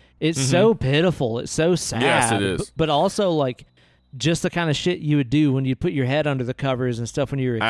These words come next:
Speaker 2: Absolutely.
Speaker 1: Like, he really, really nails it. And part of that is, like, his performance, and also part of it's the writing.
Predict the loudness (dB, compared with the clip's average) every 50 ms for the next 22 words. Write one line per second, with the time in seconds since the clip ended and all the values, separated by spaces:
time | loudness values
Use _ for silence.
0 | 2 2 2 2 2 0 0 0 0 -2 -4 -6 -8 -18 -20 -20 -20 -6 -2 0
1 | 2 2 2 2 2 2 4 4 4 2 2 2 0 0 -2 -2 -4 -4 -2 -2
2 | -2 -2 -2 -2 -2 -2 0 -2 -2 -2 -4 -4 -2 -2 -4 -2 -2 -2 0 0
3 | 0 0 0 0 0 0 0 0 0 -2 -2 -6 -10 -20 -20 -20 -20 -20 -20 -20
4 | -20 -20 -2 0 0 0 2 0 -4 -2 0 0 0 2 0 0 -4 -4 -6 -4
5 | -2 -2 -2 -2 -2 -4 -4 -2 -2 0 0 0 0 -2 -4 -6 -8 -8 -6 -4
6 | -4 -6 -6 -6 -8 -8 -10 -12 -14